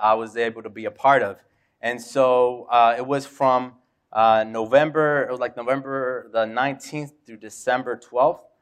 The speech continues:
And so the first two weeks, uh, well, it was, it was three weeks in Mexico,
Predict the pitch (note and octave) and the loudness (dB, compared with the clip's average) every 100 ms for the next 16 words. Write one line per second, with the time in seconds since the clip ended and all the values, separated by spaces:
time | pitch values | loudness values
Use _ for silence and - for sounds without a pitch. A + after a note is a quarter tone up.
0 | _ _ A2 B2 A#2+ - C3 B2 B2 A2+ | _ _ -6 -6 -4 2 6 8 8 4
1 | A2+ A#2+ A2+ - E3 F#3 F#3 - F3+ D3 | 0 -4 -4 -2 2 2 0 -8 -8 -6
2 | D3 C#3+ - A#2 B2 A#2+ A#2 G#2+ B2 B2 | -8 -10 -18 -2 4 4 4 0 -4 0
3 | B2 A#2+ A2+ A#2+ A#2+ - A2 G#2+ - - | 2 0 -4 -10 -10 -14 -20 -20 -18 -8
4 | C#3 B2+ A#2 A2 A2+ - G2+ F#2+ | -8 -8 -14 -10 -10 -10 -16 -18